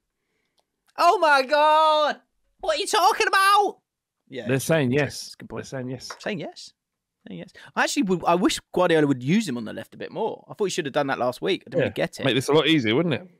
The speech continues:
Speaker 1: But there were a lot last season. Well, so look, lots of yeses there. There we go. Happy days.
Speaker 2: All right, well, then go, there you go. Foden. <laughs> Brilliant.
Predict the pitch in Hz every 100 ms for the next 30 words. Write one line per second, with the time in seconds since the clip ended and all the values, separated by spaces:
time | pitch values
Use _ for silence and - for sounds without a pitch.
0 | _ - - 120 131 117 120 135 113 110
1 | - _ _ - 110 104 170 226 113 160
2 | 120 117 131 - 120 160 - _ 254 254
3 | 330 143 131 214 170 - _ _ 143 127
4 | 156 151 135 143 123 165 151 117 - -
5 | _ - _ - 151